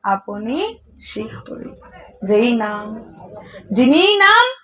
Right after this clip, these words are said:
তিনিই কৃষ্ণ। কৃষ্ণর মধ্যে আর নামের মধ্যে বিন্দুমাত্র ভেদ নাই। তাই নামকেই ভজন করতে হবে, নাম জপ করতে হবে। নাম জপ করতে করতে প্রথম লক্ষণ হচ্ছে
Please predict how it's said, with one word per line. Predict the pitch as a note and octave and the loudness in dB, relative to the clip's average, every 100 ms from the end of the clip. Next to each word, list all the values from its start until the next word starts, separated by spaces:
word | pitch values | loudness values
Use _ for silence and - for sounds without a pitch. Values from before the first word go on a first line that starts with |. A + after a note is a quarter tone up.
| _ _ - | _ _ -10
তিনিই | C4 C4 B3+ B3 A3+ | -8 -6 -8 -8 -12
কৃষ্ণ। | A3 G3 - - G#3+ - _ _ _ - | -12 -12 -10 -14 -18 -20 _ _ _ -6
কৃষ্ণর | B3 - E4+ G4+ G#4+ | -4 -4 0 2 2
মধ্যে | D4+ B3 F#3 G#3 A#3+ E4 A4+ _ _ - | 0 -6 -8 -4 -4 -4 -6 _ _ -4
আর | G#3+ A3 | -2 -2
নামের | G#3+ G#3+ C4+ G#4+ F4 | -2 -2 -2 -2 0
মধ্যে | A#3 F#3 A3+ E4 A4+ - _ - | -2 -2 -2 0 0 -4 _ -16
বিন্দুমাত্র | A3 A3 G#3+ A#3 A#3 A3+ - E4+ G4+ A4 _ _ E3+ | -12 -10 -6 -6 -6 -10 -2 2 2 0 _ _ _
ভেদ | F#3+ F#3+ | -16 -16
নাই। | G3 G3+ G3+ A3+ _ _ _ | -16 -20 -20 -20 _ _ _
তাই | - A#3 | -2 -2
নামকেই | A3+ A3+ A3+ A#3+ C4 D4 | -2 -2 -2 -4 -6 -6
ভজন | B3 A3+ A#3 A#3+ | -2 -2 -2 -4
করতে | A#3+ A3+ - | -2 -2 0
হবে, | A#3 A3+ A3+ A3 - - - | 2 4 4 2 -2 -14 -2
নাম | C4+ D#4 D#4+ | 2 2 2
জপ | D4 C#4 - | 2 0 -2
করতে | F#4 - | -6 -2
হবে। | E4+ F4 F4+ F4 D4 - - | 0 2 0 -4 -6 -10 -12
নাম | C4 C#4+ E4 C4+ | -4 -2 -2 -2
জপ | C4+ C4+ | -2 -2
করতে | - E4+ G#4 | -6 -8 -8
করতে | G4+ A4 - D4+ C4 B3 - - | -4 -4 0 2 2 -2 -16 -8
প্রথম | C4 C#4 G4+ | -6 -2 -2
লক্ষণ | F#4+ C#4 B3+ F4 G#4 G4 | 0 -2 -2 -2 -2 -2
হচ্ছে | C4 - - C#4 | -6 -6 -6 -2